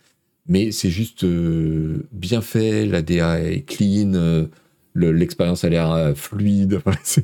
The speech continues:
c'est tout le contraire de, de ce qu'est Twitter depuis des années. C'est a-, ac-,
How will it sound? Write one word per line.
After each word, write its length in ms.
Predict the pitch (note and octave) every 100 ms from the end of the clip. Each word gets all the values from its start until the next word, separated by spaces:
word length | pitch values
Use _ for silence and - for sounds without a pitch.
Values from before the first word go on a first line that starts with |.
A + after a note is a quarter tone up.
| -
c'est 140 | - A#2
tout 140 | - E3+
le 80 |
contraire 560 | C#3+ D#3+ D3 C#3+ A2+ A2+
de, 180 | F#2 F#2
de 160 | F#2
ce 80 | F#2
qu'est 160 | - G2
Twitter 320 | - F#2+ G#2
depuis 220 | G2 F2
des 160 | F2 F2
années. 200 | E2+ G2+
C'est 180 | - G1+
a-, 100 | - -
ac-, 200 | G#2+